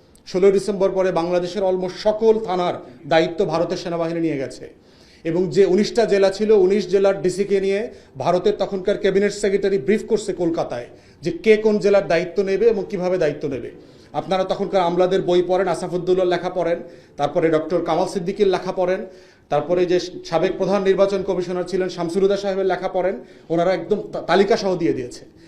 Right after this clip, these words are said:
যে সেখানে একদম স্পেসিফিকলি একটা এক্সাম্পল দেয়, আপনার মোমেন শাহিতে ধরেন, চোদ্দই ডিসেম্বর পিকে ব্যানার্জি, পশ্চিম বাংলার একজন অ্যাডমিন ক্যাডারের অফিসার,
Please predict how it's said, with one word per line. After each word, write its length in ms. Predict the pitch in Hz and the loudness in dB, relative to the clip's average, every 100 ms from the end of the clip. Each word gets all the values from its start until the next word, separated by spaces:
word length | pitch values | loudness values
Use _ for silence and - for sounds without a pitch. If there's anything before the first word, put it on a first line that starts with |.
| - - 165 | -20 -14 -6
যে 80 | 160 | -4
সেখানে 340 | 190 208 220 | -2 0 0
একদম 240 | 202 202 | 0 -2
স্পেসিফিকলি 500 | 190 233 233 247 214 | -2 0 0 0 2
একটা 240 | 226 220 226 | 2 4 0
এক্সাম্পল 360 | 196 214 214 | 2 2 2
দেয়, 140 | 202 202 | 4 2
আপনার 220 | - 208 | 2 0
মোমেন 240 | 202 233 | 4 2
শাহিতে 340 | 214 202 180 160 | 2 -2 -2 -4
ধরেন, 240 | 139 135 | -4 -6
চোদ্দই 360 | 135 180 180 202 | -4 -2 2 2
ডিসেম্বর 480 | 196 208 208 220 262 - - - - - - | 0 -2 -2 -2 -4 -8 -20 -20 -20 -18 2
পিকে 340 | 254 254 254 | 2 6 6
ব্যানার্জি, 460 | 202 190 190 147 127 - | 6 4 0 -4 -10 -6
পশ্চিম 300 | 196 - 220 | -6 0 2
বাংলার 300 | 208 208 202 | 4 4 4
একজন 200 | 196 196 | 4 2
অ্যাডমিন 340 | 165 165 208 | 0 0 0
ক্যাডারের 320 | 202 180 185 170 | 2 2 4 2
অফিসার, 380 | 151 165 143 | 0 -4 -6